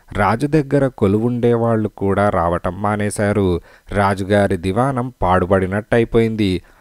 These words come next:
అందుకు ఎవర్నీ నిందించటానికి లేదు. జయచంద్రుడి నోటికి అతన్ని కన్న తల్లిదండ్రులే వెరచేవాళ్లు, ఇక పైవాళ్ల మాట చెప్పేదేమిటి?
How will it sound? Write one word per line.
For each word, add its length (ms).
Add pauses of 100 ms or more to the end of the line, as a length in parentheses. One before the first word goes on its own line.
(160)
అందుకు 380
ఎవర్నీ 640
నిందించటానికి 1000
లేదు. 460 (500)
జయచంద్రుడి 800
నోటికి 640 (220)
అతన్ని 420
కన్న 400
తల్లిదండ్రులే 840
వెరచేవాళ్లు, 920 (280)
ఇక 220
పైవాళ్ల 640
మాట 320
చెప్పేదేమిటి? 1040